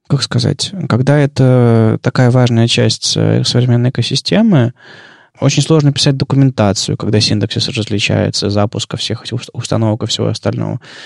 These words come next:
То есть, если твой проект работает на основе Node Modules,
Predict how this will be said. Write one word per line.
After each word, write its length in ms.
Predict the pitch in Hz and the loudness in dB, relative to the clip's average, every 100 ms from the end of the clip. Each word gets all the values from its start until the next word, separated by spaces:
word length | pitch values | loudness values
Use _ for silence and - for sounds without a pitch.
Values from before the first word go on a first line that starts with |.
| - - | -18 -4
То 60 | |
есть, 100 | 120 | -4
если 120 | 135 147 | -2 0
твой 120 | 131 | 0
проект 360 | 139 135 - | 2 0 2
работает 420 | 117 127 123 107 110 | 0 2 2 0 0
на 80 | |
основе 280 | 117 - 107 | 0 0 0
Node 200 | 107 110 | 0 2
Modules, 640 | 131 226 143 98 - - | 2 4 2 0 -4 -8